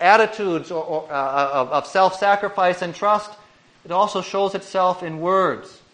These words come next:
Words that, that defend, speak well of those, of our friends, even when they're not present, uh, defends them.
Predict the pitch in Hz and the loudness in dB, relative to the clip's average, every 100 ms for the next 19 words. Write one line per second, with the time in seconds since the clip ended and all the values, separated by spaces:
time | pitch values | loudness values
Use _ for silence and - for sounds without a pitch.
0 | _ _ _ _ _ _ _ _ - 156 | _ _ _ _ _ _ _ _ -4 2
1 | 196 214 214 - 170 160 - - - _ | 6 6 4 2 6 4 2 -16 -20 _
2 | _ _ 156 151 160 160 - 202 196 156 | _ _ -6 -4 -4 -6 2 6 6 4
3 | 113 - - _ _ - - 196 190 185 | -6 -14 -20 _ _ -18 -8 -8 2 6
4 | 196 208 160 151 139 123 117 - _ _ | 8 8 4 0 -2 -2 -8 -20 _ _
5 | _ _ _ _ _ 135 139 135 165 147 | _ _ _ _ _ -8 -4 -4 -2 -2
6 | 123 - 196 226 220 208 202 202 196 185 | -2 -8 -4 -2 0 0 0 2 2 2
7 | 196 190 151 - - _ _ _ _ - | -2 -2 -4 -16 -20 _ _ _ _ -8
8 | 117 123 135 - 190 175 156 - 120 | -6 -4 -6 -2 0 2 -2 -6 -6